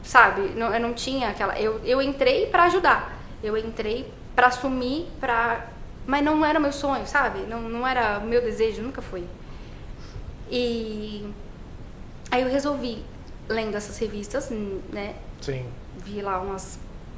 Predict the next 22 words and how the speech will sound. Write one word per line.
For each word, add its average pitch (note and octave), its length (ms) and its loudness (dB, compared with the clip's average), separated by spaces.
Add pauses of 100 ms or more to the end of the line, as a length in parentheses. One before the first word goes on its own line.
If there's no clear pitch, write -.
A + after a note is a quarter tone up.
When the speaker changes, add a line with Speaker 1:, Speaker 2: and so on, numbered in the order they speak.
Speaker 1:
micro G#3 400 -6
franquias. A3 920 -6 (1200)
E D4 140 4
aí D4+ 240 10
eu D#4+ 60 4
resolvi E4+ 720 2
falar D4+ 400 8
o E4 80 6
quê? G#3 280 4
"Gente, C#4 680 2
olha, A#3+ 580 4 (400)
vamos A#4 320 4
comprar C#4+ 380 10
uma B3+ 60 8
franquia?" A#3 840 0 (1120)
Aí C#4+ 260 8
todo - 260 2
mundo C4+ 260 0
me C4+ 120 4
olhou C4 300 8
e D#4 120 6
falou, A#3+ 500 0